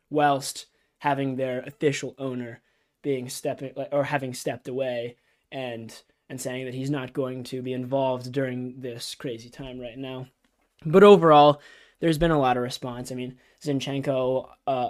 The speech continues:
was making a lot of headlines. He was crying while warming up for a game, and, you know, other players, maybe not as high quality or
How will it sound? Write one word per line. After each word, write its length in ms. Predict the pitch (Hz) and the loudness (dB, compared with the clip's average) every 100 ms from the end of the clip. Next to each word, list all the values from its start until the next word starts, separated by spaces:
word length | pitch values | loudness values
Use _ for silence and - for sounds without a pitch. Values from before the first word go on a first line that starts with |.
| - | -4
was 540 | 147 143 131 - - - | 2 2 2 -2 -8 -8
making 440 | 139 135 131 139 | -4 -4 -4 -4
a 40 | 131 | -4
lot 140 | 127 | -4
of 60 | 139 | -2
headlines. 400 | 151 143 135 131 | 0 0 -2 -4
He 60 | |
was 120 | 127 | -10
crying 680 | - 139 131 127 127 123 123 | -8 -8 -6 -6 -6 -8 -6
while 160 | 123 120 | -6 -6
warming 320 | 123 127 131 | -6 -6 -10
up 120 | 127 - | -12 -14
for 120 | 127 | -12
a 80 | 135 | -6
game, 540 | 170 165 160 156 147 - | -2 -2 0 -2 -4 -6
and, 360 | 135 127 123 _ _ _ _ _ _ - | -6 -4 -6 _ _ _ _ _ _ -2
you 100 | 160 | 2
know, 120 | 147 | 6
other 140 | 143 | 4
players, 400 | 139 147 135 135 | 4 2 2 2
maybe 240 | 143 135 135 | 0 0 0
not 200 | 131 131 | -2 -4
as 180 | 127 - | -6 -8
high 160 | 131 | -10
quality 560 | 123 180 175 160 151 143 | -2 2 4 4 2 0
or 200 | 127 | -2